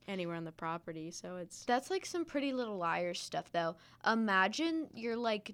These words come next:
Speaker 2: doing some home renovations and you just find a thousand dollars buried.
Speaker 1: Still alive.
Speaker 2: Gross.
Speaker 1: She's sixty-five, and she is currently held at Clarence Correctional Center.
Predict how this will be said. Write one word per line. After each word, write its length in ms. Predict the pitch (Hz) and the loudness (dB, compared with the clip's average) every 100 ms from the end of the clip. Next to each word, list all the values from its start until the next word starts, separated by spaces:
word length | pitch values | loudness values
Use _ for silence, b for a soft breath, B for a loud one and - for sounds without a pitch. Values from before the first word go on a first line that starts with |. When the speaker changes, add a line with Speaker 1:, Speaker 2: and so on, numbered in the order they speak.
| 196 | -6
Speaker 2:
doing 280 | 208 202 208 | -2 0 -2
some 200 | 208 220 | -2 -4
home 340 | 190 190 170 180 | -2 -2 -2 -2
renovations 680 | 185 175 160 175 - 208 202 | -2 0 -2 -2 -4 -4 -4
and 200 | 190 185 | -4 -4
you 100 | 180 | -6
just 280 | 190 - | -8 -6
find 300 | - 185 190 - | -4 -4 -4 -6
a 80 | 190 | -6
thousand 520 | - 175 175 190 190 | 0 2 2 0 -4
dollars 520 | 175 170 170 180 185 | -2 -2 -2 -2 -4
buried. 540 | 170 165 165 170 185 190 - | -6 -4 -2 -4 -4 -8 -12
Speaker 1:
Still 400 | - - 202 214 | -12 -4 -2 0
alive. 420 | 220 180 180 214 - _ _ - | -2 -4 -6 -8 -12 _ _ -2
Speaker 2:
Gross. 220 | 185 - | 0 0
Speaker 1:
She's 160 | 214 208 | -4 -6
sixty-five, 880 | 196 190 - 220 - 90 - - - b b b - | -8 -8 -8 -8 -6 -4 -2 -4 -10 b b b -8
and 140 | 202 | -8
she 120 | - | -6
is 160 | 180 - | -10 -10
currently 320 | - 190 185 | -6 -6 -6
held 300 | 190 190 180 | -6 -4 -2
at 240 | 175 - - | -4 -6 -12
Clarence 640 | - 196 185 202 - - | -8 -4 -2 -4 -6 -12
Correctional 680 | - 196 185 170 - 185 165 | -10 -4 -4 -4 -8 -10 -10
Center. 440 | - - - - | -10 -12 -12 -14